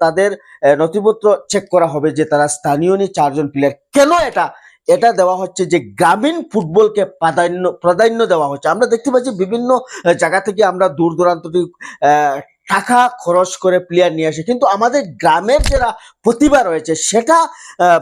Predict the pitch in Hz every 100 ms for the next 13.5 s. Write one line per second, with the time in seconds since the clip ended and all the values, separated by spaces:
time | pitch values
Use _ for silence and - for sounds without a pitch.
0 | 139 247 233 202 185 147 - - 151 135
1 | - 214 240 208 320 320 262 226 247 240
2 | 226 220 - _ - 165 175 180 294 302
3 | 311 165 165 240 233 196 180 190 190 185
4 | 170 165 180 170 - - 139 160 175 190
5 | 190 196 147 151 147 160 175 185 175 156
6 | 156 147 143 - 175 185 - - 147 -
7 | 156 156 165 170 165 - - 160 214 226
8 | - 160 165 180 202 214 208 147 139 156
9 | 170 175 170 - - 123 175 - 170 160
10 | 160 - - 175 180 180 180 190 185 123
11 | 165 226 262 302 185 175 120 139 107 147
12 | 170 240 240 - 175 240 226 226 220 202
13 | 170 165 190 190 185